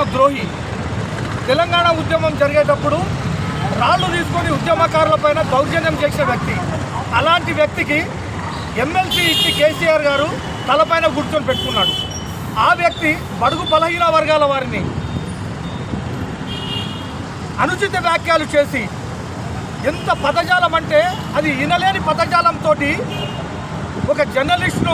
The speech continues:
ముదిరాజ్ జర్నలిస్ట్ను తిట్టడం అనేది చాలా దౌర్భాగ్యం. ఈరోజు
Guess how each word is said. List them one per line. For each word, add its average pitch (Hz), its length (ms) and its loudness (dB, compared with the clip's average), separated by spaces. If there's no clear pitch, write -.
ముదిరాజ్ 320 380 0
జర్నలిస్ట్ను 311 520 0
తిట్టడం 294 420 2
అనేది 285 280 2
చాలా 277 260 4
దౌర్భాగ్యం. 233 580 0
ఈరోజు 311 320 4